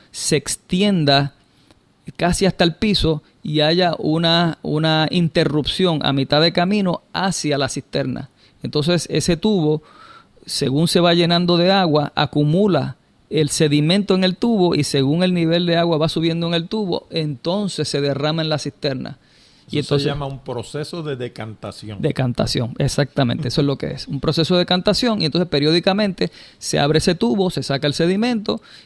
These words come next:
Speaker 1: y ese es el mantenimiento que hay que darle, ¿verdad? Para que esos primeros tres a cinco minutos de agua, de lluvia, arrastren los sedimentos y lo acumulen en ese tubo.
Speaker 2: Y eso también, de hecho, yo pienso que se puede hacer instalando un tanque más pequeño, digamos, como un,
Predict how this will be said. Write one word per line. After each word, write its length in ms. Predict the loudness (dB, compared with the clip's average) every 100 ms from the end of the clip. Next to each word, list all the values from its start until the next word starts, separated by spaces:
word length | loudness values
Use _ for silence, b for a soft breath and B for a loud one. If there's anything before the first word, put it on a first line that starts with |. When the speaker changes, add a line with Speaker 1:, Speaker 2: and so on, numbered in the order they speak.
| -4
Speaker 1:
y 60 |
ese 200 | -2 0
es 60 | 2
el 40 |
mantenimiento 560 | 2 0 0 0 0 0
que 100 | 0
hay 80 | 0
que 100 | 2
darle, 280 | 2 2 2
¿verdad? 280 | 0 0
Para 240 | 0 0 0
que 220 | -2 0
esos 200 | 0 0
primeros 380 | 0 0 2 0
tres 160 | 0 0
a 20 |
cinco 260 | 0 -2 -2
minutos 320 | -2 -2 0
de 100 | 2
agua, 380 | 2 0 -2 -4 B B B -4
de 160 | 0
lluvia, 440 | 4 4 4 2 -2
arrastren 640 | -4 -2 2 2 2 2 2
los 120 | 2
sedimentos 480 | 2 2 0 0 2
y 40 |
lo 120 | 2
acumulen 420 | 2 2 0 0 0
en 80 |
ese 180 | 0 -2
tubo. 360 | -2 -4 -6 -8 _ -14
Speaker 2:
Y 60 |
eso 180 | -10 -8
también, 320 | -6 -6 -4
de 140 | -4 -4
hecho, 180 | -4 -4
yo 200 | -6 -6
pienso 400 | -6 -6 -6 -8
que 100 | -8
se 140 | -8
puede 260 | -6 -6 -6
hacer 400 | -6 -6 -6 -10 b b _
instalando 520 | -12 -10 -8 -8 -6 -8
un 80 |
tanque 320 | -6 -8 -6 -6
más 140 | -6
pequeño, 480 | -6 -8 -6 -6 -6
digamos, 340 | -6 -6 -8
como 260 | -10 -12 -10
un, 800 | -12 -12 -12 -12 -12 -14 -16